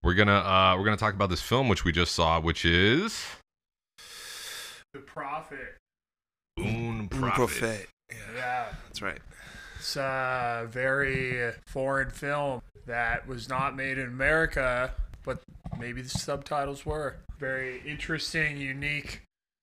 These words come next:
Speaker 2: cinematic piece that, uh, was two and a half hours long.
Speaker 1: Indeed. Indeed. It, it was very long,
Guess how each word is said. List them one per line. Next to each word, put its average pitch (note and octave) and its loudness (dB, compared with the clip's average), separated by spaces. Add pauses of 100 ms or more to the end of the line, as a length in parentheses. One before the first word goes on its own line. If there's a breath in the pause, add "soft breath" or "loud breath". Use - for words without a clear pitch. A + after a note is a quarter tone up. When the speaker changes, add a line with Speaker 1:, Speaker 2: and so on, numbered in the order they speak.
Speaker 2:
cinematic C#3+ 2
piece C#3 -4 (580)
that, B2+ 0
uh, B2 0
was B2+ -8
two C#3+ -6
and C3 -2
a B2 0
half B2+ 0
hours B2+ 0
long. B2+ -6 (440)
Speaker 1:
Indeed. F#2+ -4 (380)
Indeed. D#2+ -14 (100)
It, E2+ -12
it F2 -14
was G#2+ -12
very G#2+ -4
long, F#2+ -4